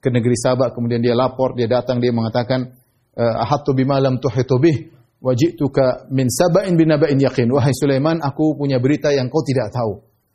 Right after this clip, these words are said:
Aku datang dari negeri Sabak dengan bawa berita yang yakin." Kemudian dia cerita, "Saya dapati ada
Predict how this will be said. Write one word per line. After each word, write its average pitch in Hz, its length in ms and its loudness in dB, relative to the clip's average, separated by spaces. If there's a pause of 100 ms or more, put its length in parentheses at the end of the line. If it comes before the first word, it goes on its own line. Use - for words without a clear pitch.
(160)
Aku 117 160 -6
datang 143 320 0
dari 131 140 0
negeri 127 180 0
Sabak 143 400 -2
dengan 127 320 -2
bawa 139 300 0
berita 131 260 -2
yang 131 240 0
yakin." 123 560 2
Kemudian 131 260 0
dia 127 120 2
cerita, 139 260 -2
"Saya 127 240 0
dapati 131 300 -2
ada 131 320 0